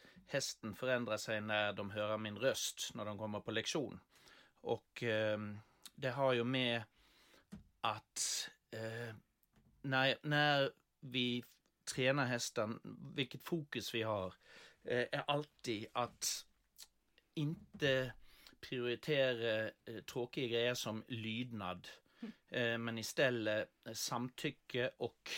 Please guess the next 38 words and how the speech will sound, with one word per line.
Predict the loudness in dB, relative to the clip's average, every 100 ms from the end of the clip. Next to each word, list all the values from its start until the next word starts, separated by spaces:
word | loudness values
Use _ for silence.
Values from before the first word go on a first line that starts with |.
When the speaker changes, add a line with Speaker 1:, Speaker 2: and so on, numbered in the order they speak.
| -6 -6
Speaker 1:
att | -6
hästen | -4 -4 -6
ska | -4 0
vara | 0
bekväm. | -2 -4 -2 -2 -4 -12 _ _ -2
Och | 2 2 0 -6 -20 -20 -14 -6
det | -6
kräver | -2 4 6 6 4 2 2
att | -2 -2 -10 -12 -12
fokuset | -10 -4 -4 -2 -4 0 0 -2
från | 0 0 0 -6 -10 -14
vårt | -12 -2 0 0
håll, | 2 0 0 0
håll | 2 2 0 -10 -20 -20 -20 _ -2
är, | 2 2 0 -6 _
eh, | -10 -8 -8
vad | 0 2 4 2 0
hästen | -6 -4 -4 -4
berättar | -2 -4 -4
för | -4 -2
oss. | -2 -4 -6 -2
Det | 0
är |
alltid | 0 -4 -6
först, | -4 -4 -4 -6
inte | -6 -4 0
vad | 2 2
vi | 0 0
vill | 0 -2 -4 -12 _
att | -6 -2
hästen | -2 -2 -2
ska | 0
göra. | 0 2 2 0 -4 _ -20 -20 -20 -20 _
Ehm, | -6 -2 -2 -2 -4 -6 -10 _ _ _ _
det | 2 2
är |
något | 4 0 -2
som | 0 0 0 -2